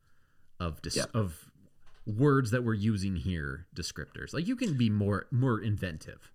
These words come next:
Speaker 1: than the word fight.
Speaker 2: Speaking of not very descriptive, we have number one. Do you wanna guess?
Speaker 1: Brawl?
Speaker 2: Good guess, but no. Number one is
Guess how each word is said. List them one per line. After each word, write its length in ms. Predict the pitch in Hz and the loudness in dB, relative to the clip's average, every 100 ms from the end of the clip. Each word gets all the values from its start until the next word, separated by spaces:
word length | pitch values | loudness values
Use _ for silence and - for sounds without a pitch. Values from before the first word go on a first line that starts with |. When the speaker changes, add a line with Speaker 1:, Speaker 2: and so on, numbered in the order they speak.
| - | -16
Speaker 1:
than 160 | 80 78 | -12 -10
the 80 | 80 - | -8 -8
word 120 | 73 | -8
fight. 580 | - - 65 64 - - | -10 -10 -10 -10 -14 -14
Speaker 2:
Speaking 840 | - - - - - 269 277 208 139 | -4 -2 0 0 8 10 12 12 12
of 220 | 117 101 | 12 12
not 340 | 113 104 98 | 12 10 8
very 260 | 101 90 87 | 6 6 4
descriptive, 680 | 82 - 82 - - 78 123 | 2 0 -2 -2 -4 8 12
we 140 | 147 | 12
have 260 | 156 135 127 | 12 10 12
number 340 | 123 101 82 | 12 10 6
one. 240 | 73 - - _ - | -2 -10 -16 _ -2
Do 120 | 101 | 2
you 60 | 92 | 4
wanna 160 | 90 85 | 2 0
guess? 320 | 87 - - - - | -2 -4 -12 -20 -10
Speaker 1:
Brawl? 420 | 87 90 160 226 - - - - - - - _ _ _ _ _ - | -4 -2 -2 -4 -12 -20 -20 -20 -20 -20 -20 _ _ _ _ _ 4
Speaker 2:
Good 160 | 156 139 | 10 10
guess, 240 | 90 80 | 8 4
but 160 | - 95 | 0 0
no. 300 | 92 76 - - - - - | 0 0 -6 -14 -18 -20 8
Number 220 | 214 233 214 | 12 12 12
one 220 | 190 175 | 12 12
is 300 | 147 117 | 12 10